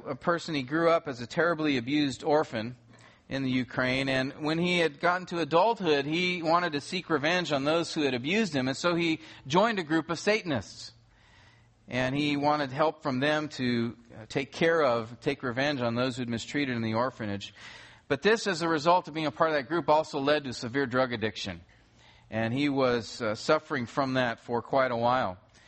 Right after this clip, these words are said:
Uh, the man standing next to Sergei here is a man named Pastor Nikolai. His church, uh,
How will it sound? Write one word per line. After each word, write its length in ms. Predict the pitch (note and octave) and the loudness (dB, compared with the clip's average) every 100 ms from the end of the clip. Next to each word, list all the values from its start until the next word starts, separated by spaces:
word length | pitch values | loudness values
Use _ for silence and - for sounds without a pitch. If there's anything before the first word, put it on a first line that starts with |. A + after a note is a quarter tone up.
| - - - | -20 -20 -6
Uh, 100 | C3+ | -2
the 60 | |
man 280 | D3+ F#3+ G3 | 2 2 0
standing 420 | - G3+ F#3 E3+ | 0 2 2 2
next 240 | F3 F#3+ - | 0 0 -4
to 120 | D#3+ | -6
Sergei 500 | - F3+ E3 D#3 C#3 | 0 0 2 0 0
here 240 | C#3 C3+ | 0 0
is 100 | B2 | 0
a 80 | C3+ | -2
man 320 | C#3 D3+ D#3 | 0 0 0
named 160 | C#3 B2 | -2 0
Pastor 480 | D3+ D3 - C#3 B2+ | 0 0 -2 -4 -2
Nikolai. 560 | D#3+ E3+ B2+ G#2 G2 | 0 0 2 2 0
His 240 | C3 F3 - | -2 -6 -6
church, 720 | - B3+ B3+ D#3+ - - - - - - | 0 2 4 0 -4 -10 -12 -20 -20 -4
uh, 300 | C#3+ C3+ C3 | 2 2 2